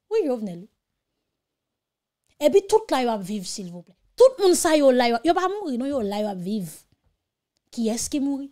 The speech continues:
Jovenel Moïse. Donc, nous, pour population, nous détourner, faire manifester contre intérêt, sous prétexte peuple pas qu'on perdit bataille. Je ne dis à contre peuple, à contre bataille là.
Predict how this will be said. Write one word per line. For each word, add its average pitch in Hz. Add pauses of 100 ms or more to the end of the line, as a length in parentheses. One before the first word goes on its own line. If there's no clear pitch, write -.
Jovenel 190
Moïse. 202 (2750)
Donc, 427 (280)
nous, 381
pour 539
population, 370
nous 320
détourner, 269 (200)
faire 415
manifester 370
contre 311
intérêt, 311 (500)
sous -
prétexte -
peuple 403
pas 294
qu'on 262
perdit 233
bataille. 233
Je 285
ne 370
dis 233
à 226
contre -
peuple, 190
à 185
contre 294
bataille 180
là. 160